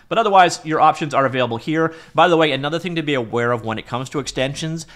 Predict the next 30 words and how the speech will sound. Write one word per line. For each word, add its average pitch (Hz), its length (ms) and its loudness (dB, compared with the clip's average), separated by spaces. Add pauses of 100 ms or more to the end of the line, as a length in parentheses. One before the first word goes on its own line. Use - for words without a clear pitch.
(120)
uh, 104 100 -2
there 127 200 -2
is 156 200 -2
no 139 240 -4
auto 113 320 -2
updating. 104 500 -6
So - 80 -12
if 113 80 -12
you 127 60 -10
wanna 165 180 -2
update 165 360 -2
your 139 100 -6
extensions, 131 400 -8
basically 123 360 -8
come 156 180 -4
in 151 100 -6
here, 127 300 -4 (160)
you - 80 -10
check 214 180 -2
for 185 120 -4
the 160 80 2
updates, 123 540 -2
and 107 140 -8
it 104 100 -12
will 101 240 -4
check - 280 -6
for - 140 -10
them 104 160 -6
all 95 180 -4
accordingly. 135 540 -6